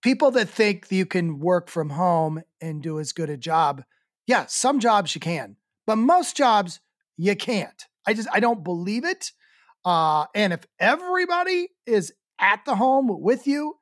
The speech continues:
you cannot at all. I mean, Peter Dunn,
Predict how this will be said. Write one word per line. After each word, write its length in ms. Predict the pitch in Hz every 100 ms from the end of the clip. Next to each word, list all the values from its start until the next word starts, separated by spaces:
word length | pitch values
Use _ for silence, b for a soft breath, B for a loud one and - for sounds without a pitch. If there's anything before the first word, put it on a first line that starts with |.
| _
you 100 | 202
cannot 540 | 202 - 196 185 175 165 _ _ _ _ _ _
at 200 | - 160
all. 380 | 151 135 - - _ _ -
I 60 | 175
mean, 140 | 175
Peter 240 | 190 226
Dunn, 400 | 208 208 214 254